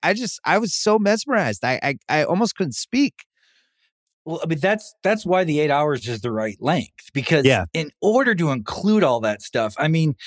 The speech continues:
Speaker 2: 'cause if, if you were cutting this down, any editor would say some of the things that were, are repetitive, you know, it would, and, and as a consequence, it would, it would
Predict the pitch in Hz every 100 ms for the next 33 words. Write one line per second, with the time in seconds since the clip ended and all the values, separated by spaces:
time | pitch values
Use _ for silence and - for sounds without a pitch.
0 | - - - 180 185 175 190 175 190 233
1 | 220 190 156 143 123 104 117 104 101 104
2 | - - - - _ _ _ _ _ -
3 | 190 202 190 143 139 127 120 113 104 131
4 | 117 110 101 98 _ _ _ _ _ _
5 | - - 214 160 151 170 156 127 113 113
6 | - 120 120 107 127 113 101 98 90 104
7 | 98 95 92 - 110 104 - - 170 185
8 | 190 185 156 - 247 277 - 131 127 -
9 | 139 139 131 107 _ _ - 160 160